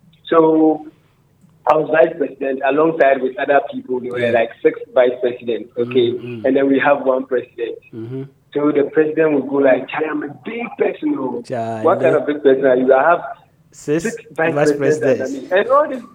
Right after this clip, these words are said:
Speaker 1: big vice presidents, which we are nobody. So I don't see why it should be a big deal. Do you understand?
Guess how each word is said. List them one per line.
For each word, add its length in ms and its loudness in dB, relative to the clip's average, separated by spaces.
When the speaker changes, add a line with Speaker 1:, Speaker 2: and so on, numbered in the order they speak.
Speaker 1:
big 220 -6
vice 220 2
presidents, 540 -2
which 140 -10
we 140 -6
are 160 2
nobody. 500 -2
So 100 -6
I 80 4
don't 240 -4
see 120 -18
why 320 2
it 680 -20
should 160 -14
be 160 2
a 60 2
big 140 -10
deal. 300 -8
Do 60 -8
you 100 -2
understand? 720 0